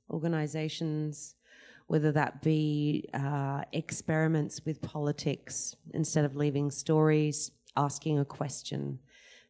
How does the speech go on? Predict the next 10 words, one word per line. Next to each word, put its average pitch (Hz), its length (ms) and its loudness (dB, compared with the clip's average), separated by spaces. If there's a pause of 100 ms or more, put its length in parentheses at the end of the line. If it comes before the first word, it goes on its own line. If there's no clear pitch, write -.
People 143 340 0
answer 139 300 -2
those 139 240 2
questions 151 720 -2
and 147 240 -2
then 143 340 -2
they 147 180 -2
have 139 380 -4
to 135 360 0 (460)
wear 139 540 0